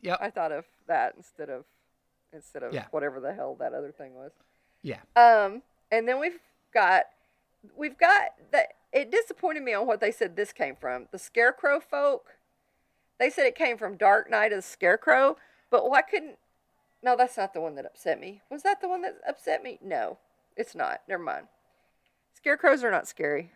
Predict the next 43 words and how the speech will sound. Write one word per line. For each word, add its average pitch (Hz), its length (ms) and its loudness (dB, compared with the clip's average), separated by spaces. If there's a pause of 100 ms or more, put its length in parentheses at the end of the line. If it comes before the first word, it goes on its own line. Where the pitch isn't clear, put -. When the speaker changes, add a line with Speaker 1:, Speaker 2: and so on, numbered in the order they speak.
(320)
Speaker 2:
Well, 208 580 10
Jeepers 196 360 -2
Creepers 202 420 -4
dude 139 240 -10
is - 100 -20
scary, 135 320 -14
though. 113 260 -10 (140)
He 180 60 -8
Speaker 1:
But 185 100 -4
Speaker 2:
was 233 80 -4
Speaker 1:
he's 220 60 -8
not 226 160 0
a - 40 -4
scarecrow, 170 500 -2
Speaker 2:
right? 110 180 -10
Speaker 1:
though. 165 80 2
He 147 60 2
Speaker 2:
Or - 40 0
Speaker 1:
pretended 190 220 -2
to 175 60 -8
be 143 80 -6
a 120 40 -8
scarecrow. 120 600 -10 (480)
Did 165 160 -4
you 240 120 -2
see 233 260 -6
Speaker 2:
He 208 60 4
Speaker 1:
the 202 80 -2
Speaker 2:
pretended 208 360 2
to 214 80 0
Speaker 1:
scarecrow? 208 180 -2
Speaker 2:
be - 60 -10
a - 20 -10
Speaker 1:
Did 208 80 -14
you 151 400 -8
Speaker 2:
scarecrow. - 80 -
Speaker 1:
see 202 80 -10
the 185 80 -8
scarecrow 180 640 -4
I 160 120 -2
painted? 170 480 -10 (2000)
The 131 60 -12
miniature? 147 480 -8